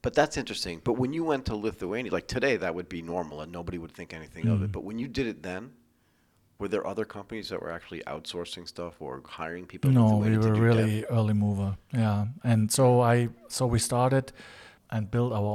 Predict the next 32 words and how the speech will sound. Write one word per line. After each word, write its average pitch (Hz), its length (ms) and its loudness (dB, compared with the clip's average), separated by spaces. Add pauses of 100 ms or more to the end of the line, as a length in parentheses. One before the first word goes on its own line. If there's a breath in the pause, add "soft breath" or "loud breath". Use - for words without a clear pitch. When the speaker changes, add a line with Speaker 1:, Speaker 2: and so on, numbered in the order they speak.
Speaker 2:
own 110 140 4
development 117 460 0
center 120 300 -2
with 98 200 -4
really 127 180 2
great 117 340 -2
people. 156 320 0
And 120 180 0
some 190 320 0
of 180 180 0
these 143 180 -4
people 156 280 -4
are 104 60 0
still 151 240 -4
working 143 340 -2
for - 160 -8
us - 100 -8
since 135 360 -4
then. 117 320 0
Can 117 160 0
you 113 60 0
believe 117 420 -2
that? - 280 -12 (100)
Speaker 1:
Well, 90 120 -4
that's - 120 -8
almost 90 340 -4
twenty-five 82 640 -6
years. 69 360 -10
Speaker 2:
Yeah. 190 120 2 (320)
Speaker 1:
Yeah. 71 260 -4
Speaker 2:
Not 214 180 8
many, 143 360 4